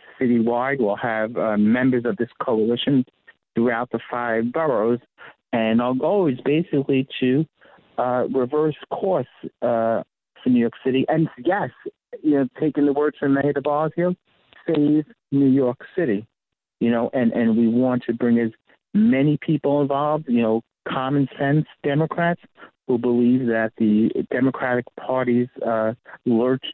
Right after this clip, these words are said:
to the left is just too much. So we're go-, we're gonna have a big banner and welcome anybody and everybody who wants to have a role in improving New York City.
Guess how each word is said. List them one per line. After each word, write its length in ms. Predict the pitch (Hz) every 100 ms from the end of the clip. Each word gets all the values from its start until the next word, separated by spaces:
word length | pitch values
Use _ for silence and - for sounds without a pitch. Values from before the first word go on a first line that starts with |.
| -
to 60 | 120
the 100 | 110
left 320 | 110 139 185 - - _ _ - _ -
is 220 | 110 107
just 240 | 120 113 - -
too 80 | 131
much. 300 | 120 147 208 - -
So 220 | 123 127 - _ -
we're 120 | 143
go-, 180 | 147 143
we're 340 | 107 131 110 139
gonna 180 | 139
have 200 | 135 123
a 160 | 120 117 -
big 240 | 147 151 -
banner 500 | 151 151 127 101 104 _ - _ _ -
and 200 | 117 113
welcome 540 | 127 131 - 123 113 -
anybody 760 | 165 185 175 143 120 117 117 127
and 120 | 127
everybody 640 | 147 160 135 117 113 113 120 -
who 120 | 123
wants 440 | 120 127 127 127 -
to 120 | 120 120
have 420 | 123 117 110 110 _ _ _ _ -
a 60 |
role 480 | 127 120 123 113 113 127
in 140 | 113
improving 760 | 110 - - 123 117 113 113 -
New 240 | 233 113 110
York 220 | 104 98 -
City. 280 | 113 95 92